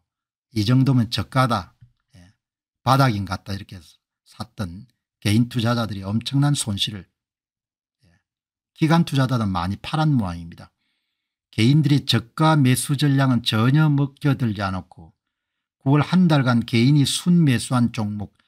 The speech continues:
스물 곳 모두 주가가 내려서 평균 수익률은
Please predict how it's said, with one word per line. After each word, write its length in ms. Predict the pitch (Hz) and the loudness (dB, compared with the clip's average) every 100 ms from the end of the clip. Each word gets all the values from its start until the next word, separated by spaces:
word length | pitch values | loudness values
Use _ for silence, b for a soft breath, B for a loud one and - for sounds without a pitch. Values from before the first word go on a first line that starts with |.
| _ _ | _ _
스물 340 | - 170 170 | -4 0 2
곳 200 | 143 - | 0 -2
모두 480 | 117 101 139 156 147 | -4 -2 0 -2 -4
주가가 420 | 165 - 151 117 | -8 -6 -4 -2
내려서 520 | 101 110 95 - 98 - _ _ _ _ _ | -2 -4 -6 -8 -14 -16 _ _ _ _ _
평균 440 | - 156 156 185 | 0 2 4 2
수익률은 760 | 170 - 180 135 110 127 165 | 2 2 2 2 2 0 -2